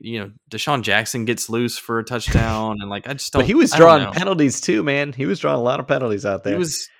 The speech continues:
Speaker 1: he was a problem for the Cowboys for some reason, and I don't know if Washington's gonna have a better game plan or not. But I'm gonna, I'm gonna guess here and say Washington.
Speaker 2: And I, and I say excitedly they're choosing Washington, not because I think, like, "Oh, what an idiot." It's just more 'cause I need to make up grounds here.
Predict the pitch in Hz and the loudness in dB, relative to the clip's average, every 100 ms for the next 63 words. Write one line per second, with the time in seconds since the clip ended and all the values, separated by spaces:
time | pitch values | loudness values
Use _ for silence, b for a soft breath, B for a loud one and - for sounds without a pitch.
0 | _ 135 180 190 - 131 151 143 98 104 | _ -4 -2 -2 0 2 2 2 -4 -6
1 | 120 120 120 98 95 - 107 117 101 95 | 0 0 0 -4 -8 -10 -6 -4 -4 -6
2 | 98 101 - - 101 104 101 117 123 98 | -8 -12 -14 -12 -8 -6 -4 -4 -4 -4
3 | 117 117 110 101 110 110 113 110 101 95 | -2 -2 -2 -6 -6 -6 -6 -8 -8 -6
4 | 101 95 107 110 101 104 101 98 - 95 | -6 -6 -6 -6 -8 -10 -8 -8 -8 -10
5 | - 110 104 98 - 104 104 110 _ _ | -8 -8 -8 -10 -12 -14 -12 -14 _ _
6 | _ _ _ _ _ 107 104 98 - 98 | _ _ _ _ _ -12 -4 -4 -4 -8
7 | 92 98 - 92 78 - - - - _ | -14 -14 -14 -12 -12 -12 -14 -18 -20 _
8 | _ _ b b b b b _ - 101 | _ _ b b b b b _ -4 -2
9 | 95 107 107 - 151 135 113 - - - | 0 2 2 6 6 6 2 -6 -20 -16
10 | - 113 - 135 110 101 92 - 98 98 | -10 0 6 6 6 2 0 -2 -4 -2
11 | 92 90 - 98 104 101 104 90 82 107 | 0 0 0 -2 -2 -2 -6 -6 -6 -6
12 | 101 92 95 147 123 131 113 127 139 123 | -6 -4 4 6 10 10 8 6 6 8
13 | 98 95 - 101 - 101 87 90 82 - | 4 0 -8 -10 -8 -6 -6 -8 -10 -10
14 | 95 85 - 87 85 82 - - - - | -10 -10 -10 -12 -12 -12 -12 -12 -12 -14
15 | - - | -14 -16